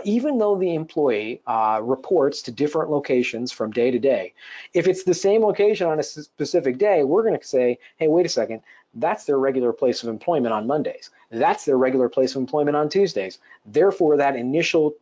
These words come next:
tr-, um, travel from their home to that first place of employment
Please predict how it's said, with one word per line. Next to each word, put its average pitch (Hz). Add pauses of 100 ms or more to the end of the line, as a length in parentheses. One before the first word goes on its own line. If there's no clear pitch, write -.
tr-, -
um, 117
travel 135
from 127
their 120
home 156
to 143
that 120
first 143
place 135
of 117
employment 113